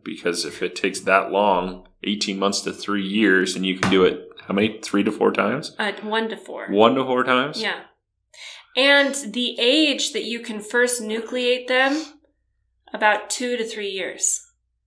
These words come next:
Speaker 1: Wow.
Speaker 2: So you have to spend a lot of time growing these guys.
Speaker 1: And it's also in really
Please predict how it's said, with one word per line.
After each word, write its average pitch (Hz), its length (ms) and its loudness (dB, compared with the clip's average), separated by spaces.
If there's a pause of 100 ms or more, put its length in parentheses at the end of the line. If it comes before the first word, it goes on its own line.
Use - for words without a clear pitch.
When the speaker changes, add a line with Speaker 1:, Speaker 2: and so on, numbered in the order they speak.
Speaker 1:
Wow. 202 240 4
Speaker 2:
So - 180 -4
you 254 180 -2
have 294 120 2
to 262 80 -8
spend 240 200 -4
a 226 60 -6
lot 226 160 -2
of 226 100 -6
time 208 300 -8
growing 226 520 0
these 190 280 -6
guys. 180 720 -4 (340)
Speaker 1:
And 110 120 0
it's 107 160 0
also 123 380 6
in 101 200 2
really 107 540 2